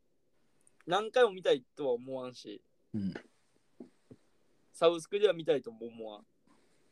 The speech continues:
Speaker 1: 俺は。
Speaker 2: まあ、でかい画面で見たいよな、これは。
Speaker 1: そう、でかい画面でスリーディーで絶対見たい。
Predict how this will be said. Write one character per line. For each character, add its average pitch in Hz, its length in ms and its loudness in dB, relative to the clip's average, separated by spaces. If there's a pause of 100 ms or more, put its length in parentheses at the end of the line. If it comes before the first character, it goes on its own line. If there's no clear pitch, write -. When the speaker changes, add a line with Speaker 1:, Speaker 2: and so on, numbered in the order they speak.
(960)
Speaker 1:
俺 127 160 2
は。 113 180 -4 (1040)
Speaker 2:
ま 98 120 -8
あ、 95 40 -8
で 101 160 -10
か 113 160 -2
い 98 80 -2
画 98 100 -6
面 95 220 -4
で 95 100 -4
見 95 140 -4
た 98 140 -6
い 98 80 -6
よ 113 100 -14
な、 - 160 -20
こ - 120 -16
れ 127 80 -20
は。 - 60 -14
Speaker 1:
そ 117 300 2
う、 117 60 -4
で 139 120 -2
か 139 140 2
い 131 40 2
画 131 120 2
面 131 120 -6
で 147 80 -4
ス - 140 -8
リ 151 120 4
ー - 20 -4
デ 214 140 2
ィ - 20 -4
ー - 0 -
で 127 160 -4
絶 117 140 -8
対 123 120 2
見 123 80 -10
た 117 120 -6
い。 - 100 -18